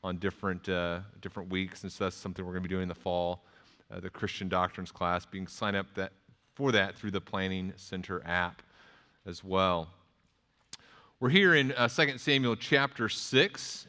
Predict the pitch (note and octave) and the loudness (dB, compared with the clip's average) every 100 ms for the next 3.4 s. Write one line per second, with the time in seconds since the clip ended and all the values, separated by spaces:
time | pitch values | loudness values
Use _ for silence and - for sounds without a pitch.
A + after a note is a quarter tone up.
0 | - F#2+ F#2 F#2 F#2 F#2 - F#2+ F2+ G2+ | -10 -6 -2 0 -2 -4 -8 -12 -4 4
1 | G#2+ A2+ A2 G2 - A2 F#2+ G#2 A2 G#2 | 6 6 0 -4 -2 -2 0 0 2 4
2 | G#2 A#2 C3 - - G2+ G2 A#2 B2+ D3 | 8 8 4 -8 -16 -8 0 0 0 0
3 | D3+ C3+ F2+ | 0 2 -2